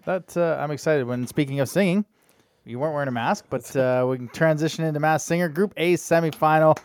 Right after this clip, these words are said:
Speaker 1: <laughs> was last week. Uh, they used the reveal button. Ken used it for, uh, the pepper, used it for Sarah Bareilles. H-,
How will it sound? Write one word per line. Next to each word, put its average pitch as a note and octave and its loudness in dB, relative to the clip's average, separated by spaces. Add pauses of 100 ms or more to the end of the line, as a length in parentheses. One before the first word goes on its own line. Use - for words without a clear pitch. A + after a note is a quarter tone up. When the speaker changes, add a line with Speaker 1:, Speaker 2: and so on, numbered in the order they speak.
Speaker 1:
<laughs> - -20
was - 6
last G3+ 4
week. F#3+ 2 (260)
Uh, D3 6 (1500)
they D3 -2
used F3+ 4
the G3+ 10
reveal F#3+ 10
button. F3+ 8 (160)
Ken D#3 2
used D#3+ 0
it D#3 -2
for, D3 2
uh, A#2+ 0
the A#2+ -12
pepper, D#3+ 4
used C#3 0
it C3+ -8
for B2+ -10
Sarah C#3 2
Bareilles. B2+ 0 (460)
H-, - -16